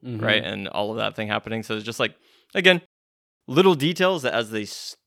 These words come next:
Speaker 2: kinda story mode out and you see how it gets fulfilled, um, that happening. But, uh, to circle back around to what you were saying about the suffering servant, I think that what we get through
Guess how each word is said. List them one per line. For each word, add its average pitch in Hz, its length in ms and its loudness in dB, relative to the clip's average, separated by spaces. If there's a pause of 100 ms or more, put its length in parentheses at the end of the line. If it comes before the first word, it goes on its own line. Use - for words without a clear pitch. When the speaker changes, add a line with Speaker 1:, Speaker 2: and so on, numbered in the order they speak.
(120)
Speaker 2:
kinda 113 200 -2
story 117 440 -4
mode 110 280 -4
out 113 340 0
and 107 140 -8
you 107 80 -10
see 113 260 -8
how 107 240 -2
it 123 80 -10
gets 127 140 -8
fulfilled, 139 460 -4 (540)
um, 107 460 2 (280)
that 120 160 2
happening. 127 480 0
But, 107 180 0 (160)
uh, 110 240 0
to 113 280 -6
circle 143 320 -4
back 113 240 0
around 104 200 -2
to 104 60 -6
what 104 140 -4
you 104 100 -6
were 104 100 -4
saying 104 260 -4
about 107 220 -8
the - 60 -14
suffering 98 420 -4
servant, 95 420 -6 (440)
I 107 80 2
think 123 160 -2
that 127 80 -2
what 120 120 0
we 110 100 -4
get 117 240 -4
through 117 540 -4